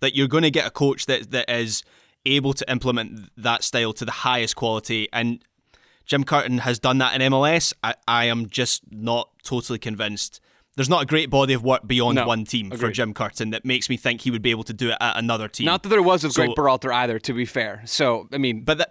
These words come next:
Speaker 2: yeah.
Speaker 1: but, but the thing with Greg Berhalter, Berhalter is we have the evidence now from an actual World Cup and from a cycle. So I, I take your point. At the start of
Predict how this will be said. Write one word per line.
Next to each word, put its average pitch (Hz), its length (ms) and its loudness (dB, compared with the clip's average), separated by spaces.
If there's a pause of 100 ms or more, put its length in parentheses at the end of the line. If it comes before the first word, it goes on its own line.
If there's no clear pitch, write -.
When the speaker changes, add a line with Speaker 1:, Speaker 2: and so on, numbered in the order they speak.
Speaker 2:
yeah. 156 320 0
Speaker 1:
but, 147 80 -10
but 165 160 2
the 160 80 -2
thing 180 200 2
with 160 120 4
Greg 147 220 4
Berhalter, 151 420 2
Berhalter 135 460 4
is 127 140 2
we 139 120 2
have 131 280 0
the 131 100 4
evidence 123 340 2
now 127 140 4
from 120 160 -2
an 117 60 2
actual 127 280 0
World 127 220 4
Cup - 320 -2
and 120 160 0
from 131 180 2
a 117 60 0
cycle. 131 580 0
So 120 280 0
I, 127 220 -2
I 139 100 0
take 170 180 0
your 143 80 0
point. 139 280 2
At 120 100 -2
the - 40 -6
start 147 360 4
of 139 240 2